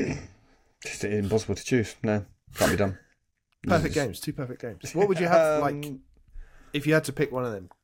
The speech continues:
Speaker 2: With a
Speaker 1: Cosmonius High is the best example I've had yet in V R about the kind of, what nails that interactivity, that fun interactivity that V R has.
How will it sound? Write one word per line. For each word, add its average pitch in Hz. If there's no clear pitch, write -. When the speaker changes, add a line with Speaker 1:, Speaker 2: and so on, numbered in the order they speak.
Speaker 2:
With 120
a 113
Speaker 1:
Cosmonius 226
High 180
is 135
the 139
best 147
example 131
I've 113
had 120
yet 110
in -
V 113
R 107
about 101
the 101
kind 110
of, 104
what 110
nails 113
that -
interactivity, 104
that -
fun 117
interactivity 101
that 87
V 107
R 82
has. 90